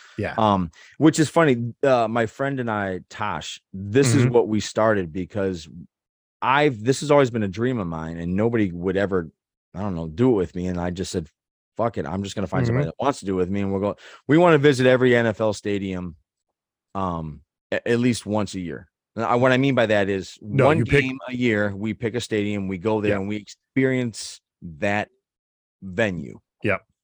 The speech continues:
Speaker 2: You know, so, um,
Speaker 1: Experience that team until you're, you're out of stadiums. Yeah.
Speaker 2: Yeah. So that's what, that's what, uh, next weekend's about. It's about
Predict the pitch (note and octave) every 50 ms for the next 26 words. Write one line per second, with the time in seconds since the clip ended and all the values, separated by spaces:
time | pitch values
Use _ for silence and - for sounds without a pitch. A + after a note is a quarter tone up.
0 | _ _ _ _ F#2 F2 D#2+ D#2+ E2 - - - F#2+ F#2 F2 E2 _ _ _ _
1 | _ _ - A2 A2 G#2 G#2 A#2+ C3+ C3+ B2+ A#2 - B2+ A#2 A2+ G#2 - A2 G#2
2 | G#2+ G2+ - A2 G#2 G2+ G2 F#2+ F2+ F2 E2 _ _ - G#2 F2+ F2 F2 _ _
3 | - G2+ F#2+ F2 - - - D#2 C#2 - _ - - - - - - _ _ _
4 | D#4+ - E3 - _ _ _ - - - C#3+ C3+ A#2 C3 C3 C3+ B2+ - C3 C3+
5 | C#3 C3 B2+ - - A2 G2+ A#2+ A#2+ A2+ - - A#2+ A#2 A#2 A2+ A2+ G#2+ - -
6 | F#2 G#2 G2+ G2+ G2 G#2+ A#2+ A#2+ - - B2+ A2 - C3 B2+ D3+ C#3+ A2 G2 G#2+
7 | A2 - _ _ _ _ - A2+ A2 G#2 G2 F#2+ -